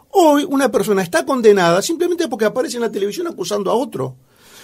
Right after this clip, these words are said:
Después, bueno, después vendrá, si viene la investigación o viene la retractación, "Ah, yo mentí". ¿Cómo que mentiste? Y queda por eso. Tú inventaste una mentira.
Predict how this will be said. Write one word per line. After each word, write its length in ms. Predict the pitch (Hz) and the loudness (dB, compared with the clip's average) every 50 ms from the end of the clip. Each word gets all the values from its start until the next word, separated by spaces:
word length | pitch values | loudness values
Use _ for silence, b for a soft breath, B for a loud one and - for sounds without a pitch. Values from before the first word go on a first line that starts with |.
| B B | B B
Después, 680 | - - - - - 381 339 330 311 294 262 247 226 214 | 0 0 0 0 2 4 4 4 4 2 0 0 -2 -2
bueno, 320 | 214 285 339 311 254 240 | -2 -2 -2 0 2 2
después 280 | 233 220 226 277 339 302 | 2 2 2 0 -2 0
vendrá, 540 | 262 233 214 196 202 220 226 226 220 208 185 | 0 0 -2 0 0 0 2 2 2 2 0
si 180 | 160 185 165 165 | 0 -2 -4 0
viene 200 | 196 208 202 196 | 2 2 2 2
la 60 | 180 | 2
investigación 800 | 170 156 135 - - - 143 - - 190 208 214 208 190 175 160 | 0 -4 -4 -4 -6 -6 -6 -2 2 2 4 4 4 2 2 0
o 60 | 139 | -2
viene 200 | 156 170 175 170 | -4 -4 -4 -4
la 120 | 165 156 | -2 -4
retractación, 640 | 135 131 123 - 127 117 110 131 131 - 277 311 285 240 | -4 -4 -6 -10 -10 -10 -10 -12 -12 -12 -12 -12 -10 -8
"Ah, 180 | 247 233 214 202 | -4 -4 -4 -2
yo 160 | 196 220 208 | -4 -6 -6
mentí". 320 | 196 175 175 170 214 202 | -6 -6 -8 -8 -10 -10
¿Cómo 240 | 208 - 415 370 247 | -10 -10 -10 -10 -10
que 100 | 110 113 | -12 -10
mentiste? 720 | 104 87 85 82 - - 90 82 _ - - - - _ b b b b | -12 -12 -12 -12 -12 -14 -14 -14 _ -16 -16 -16 -16 _ b b b b
Y 100 | b 151 | b -8
queda 240 | - - 349 359 - | -6 -6 -6 -8 -8
por 220 | - - - 107 277 | -12 -12 -12 -10 -8
eso. 480 | 311 - - - - 104 90 - - _ _ _ _ _ | -8 -8 -10 -10 -12 -12 -14 -16 -18 _ _ _ _ _
Tú 100 | - - | -12 -10
inventaste 480 | 285 254 220 175 160 - 165 - - 165 | -8 -6 -6 -6 -6 -6 -8 -8 -8 -8
una 140 | 160 151 135 | -8 -6 -6
mentira. 520 | 131 131 131 131 - 330 339 339 285 185 | -6 -8 -8 -8 -4 -2 0 0 0 0